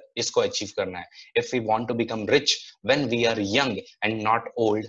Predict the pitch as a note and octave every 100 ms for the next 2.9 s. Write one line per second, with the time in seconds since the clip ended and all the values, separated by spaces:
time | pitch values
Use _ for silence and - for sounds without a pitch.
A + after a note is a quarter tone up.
0 | - _ - A2+ G#2 G2 - A#2+ - A2
1 | B2 - - G2 G2 G2 G2 G2 F#2 F#2+
2 | F#2+ G2 G2 F#2 F#2+ - G2 F#2+ A#2